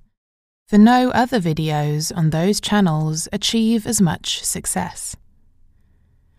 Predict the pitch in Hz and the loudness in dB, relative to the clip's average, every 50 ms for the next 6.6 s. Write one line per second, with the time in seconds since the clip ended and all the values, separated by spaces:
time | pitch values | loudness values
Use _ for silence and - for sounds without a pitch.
0 | _ _ _ _ _ _ _ - 196 220 233 - - 302 - - - 285 262 226 | _ _ _ _ _ _ _ -8 -4 -4 -2 -2 -2 -4 -4 -4 -4 -2 0 2
1 | 196 180 175 175 165 - - 175 165 165 156 - - 170 160 156 156 151 151 151 | 2 2 2 0 -2 -4 -4 -4 -4 -4 -6 -6 -6 -4 -2 -2 0 -2 -2 -4
2 | - - - 180 175 226 247 247 - - - - - - 175 160 156 - - - | -4 -4 -4 -2 0 0 0 -2 -2 -6 -10 -10 -8 -8 -8 -8 -8 -8 -10 -12
3 | - - 190 185 175 165 160 156 151 151 147 160 - - - - _ _ _ _ | -8 -4 -2 -2 -2 -2 -4 -6 -6 -8 -8 -10 -14 -20 -20 -20 _ _ _ _
4 | _ _ - - 220 226 214 - 214 196 190 190 185 180 175 170 165 - 185 175 | _ _ 0 2 4 4 4 2 0 2 4 4 4 4 2 0 -2 -2 -2 -2
5 | 185 175 - - - 175 170 165 160 156 147 - - - 165 156 151 151 143 175 | -4 -4 -6 -6 -4 -4 -2 -2 -2 -2 -4 -6 -6 -6 -4 -4 -4 -4 -4 -4
6 | 190 214 226 220 208 - - 143 139 127 147 143 | -2 -2 -2 -2 -4 -6 -8 -12 -12 -12 -14 -16